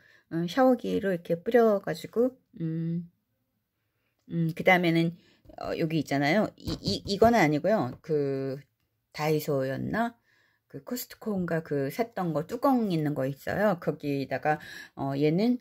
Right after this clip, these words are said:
어, 말라버릴까봐 물을 좀 여기다 이렇게 조금 이 한, 음, 일, 이 센치 정도의 물을 이렇게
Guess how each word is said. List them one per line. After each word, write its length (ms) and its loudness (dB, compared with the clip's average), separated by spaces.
어, 200 -8
말라버릴까봐 800 0
물을 520 6
좀 380 0
여기다 240 4
이렇게 260 -2
조금 420 -2
이 500 -2
한, 340 -2
음, 260 -4
일, 200 6
이 80 10
센치 300 2
정도의 340 2
물을 240 2
이렇게 320 -12